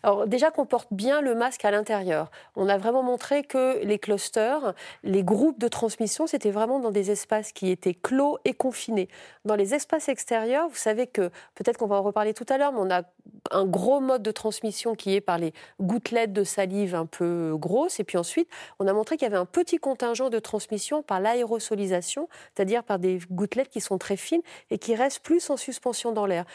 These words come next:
Quand on est dans un endroit clos, peu ventilé, ces petites gouttelettes en suspension peuvent facilement contaminer.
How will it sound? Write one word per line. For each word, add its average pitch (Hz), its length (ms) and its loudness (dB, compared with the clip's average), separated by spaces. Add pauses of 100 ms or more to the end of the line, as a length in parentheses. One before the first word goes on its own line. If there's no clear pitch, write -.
(160)
Quand 294 180 0
on 320 100 2
est 339 80 4
dans 277 220 0
un 240 80 0
endroit 220 320 2
clos, 254 400 0 (300)
peu 320 160 2
ventilé, 247 600 0 (220)
ces 370 380 0
petites 269 460 -2
gouttelettes 247 480 0
en 226 60 -2
suspension 220 680 -2
peuvent 311 240 0
facilement 254 500 -2
contaminer. 220 560 -2